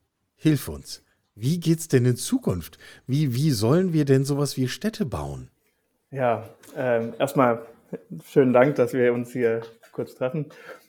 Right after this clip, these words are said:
Speaker 2: äh, um uns darüber auszutauschen. Ich weiß nicht, ob ich da persönlich sofort helfen kann, aber, ähm, wir bei Urban Beta haben, äh, uns dazu zumindest Gedanken gemacht, beziehungsweise eine Haltung entwickelt,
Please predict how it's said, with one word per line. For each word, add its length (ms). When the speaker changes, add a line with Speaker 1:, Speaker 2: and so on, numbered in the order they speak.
Speaker 2:
äh, 200
um 140
uns 140
darüber 260
auszutauschen. 600
Ich 100
weiß 180
nicht, 120
ob 80
ich 100
da 80
persönlich 540
sofort 360
helfen 280
kann, 260
aber, 460
ähm, 500
wir 300
bei 320
Urban 260
Beta 380
haben, 240
äh, 360
uns 180
dazu 360
zumindest 420
Gedanken 340
gemacht, 280
beziehungsweise 460
eine 200
Haltung 260
entwickelt, 480